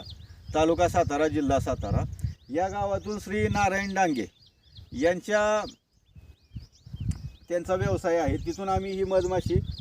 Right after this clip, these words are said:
मधमाशी पेटी जी आहे ती चार हजार रुपयाला आणलेली आहे. आपल्याला जरी आवश्यकता असली तर मी नंबर खाली देतो, आपण संपर्क करू शकता त्यांच्याशी. तर ह्या मधमाशा ज्या आहेत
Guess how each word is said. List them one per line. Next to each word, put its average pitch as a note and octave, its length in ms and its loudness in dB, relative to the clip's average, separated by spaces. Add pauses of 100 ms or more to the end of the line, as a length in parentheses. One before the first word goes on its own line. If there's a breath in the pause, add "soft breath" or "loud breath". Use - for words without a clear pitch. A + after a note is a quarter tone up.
(280)
मधमाशी D4+ 400 -4
पेटी E3+ 340 0
जी D#3+ 80 0
आहे D3 220 0
ती D#3 140 -2
चार D#3+ 260 0
हजार C#3+ 220 0
रुपयाला C3+ 320 -2
आणलेली A3+ 340 0
आहे. - 220 -12 (400)
आपल्याला D#3 380 2
जरी F3+ 160 -2
आवश्यकता F3+ 600 2
असली E3+ 300 -2
तर E3+ 160 0
मी E3+ 140 -2
नंबर E3 440 4
खाली D#3 180 0
देतो, D#3 360 -2 (360)
आपण D#3+ 260 -4
संपर्क E3 460 -2
करू E3 260 -2
शकता - 320 -10 (680)
त्यांच्याशी. C#3 440 -6 (560)
तर F#3+ 120 -6
ह्या - 420 -6
मधमाशा A3+ 540 -2
ज्या G#3+ 160 0
आहेत D#3+ 180 0